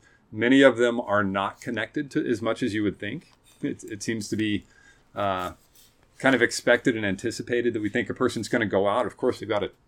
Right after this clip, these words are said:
someplace they're coming from and they're well connected and they're, they're being led. And half the time, that's not necessarily the case. <laughs> And so a lot of missions organizations have, have risen up in order to take that place for them,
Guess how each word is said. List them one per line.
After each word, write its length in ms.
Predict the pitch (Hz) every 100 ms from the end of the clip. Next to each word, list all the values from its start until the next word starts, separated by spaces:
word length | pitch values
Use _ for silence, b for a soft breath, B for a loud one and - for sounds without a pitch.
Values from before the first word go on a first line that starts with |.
| _
someplace 420 | - 120 104 127 -
they're 80 |
coming 260 | - 123 123
from 240 | 107 127
and 80 | 120
they're 100 | 90
well 200 | 101 113
connected 520 | 117 107 107 107 127
and 100 | 113
they're, 160 | 98 107 -
they're 180 | 113 120
being 220 | 120 110
led. 300 | 104 110 113
And 140 | 104 101 b b b _ _ _ 98 113
half 220 | 139 156
the 80 | -
time, 260 | 139 156 131
that's 200 | 113 -
not 160 | 127
necessarily 480 | 120 104 - 123 107
the 100 | 95
case. 380 | 95 113 - - -
<laughs> 60 |
And 180 | 127 98
so 280 | - 95 85 b b b b
a 40 | 104
lot 200 | 113 123
of 80 |
missions 420 | 107 113 120 123 107
organizations 640 | 113 110 101 110 110 101
have, 140 | 104 92 - -
have 300 | 104 90 - _ -
risen 380 | 101 113 131 113
up 180 | 110 120
in 80 | 113
order 220 | 110 104
to 80 | 95
take 320 | - 110 120
that 280 | 131 104 -
place 320 | - 127 139
for 220 | - 139 139
them, 200 | 160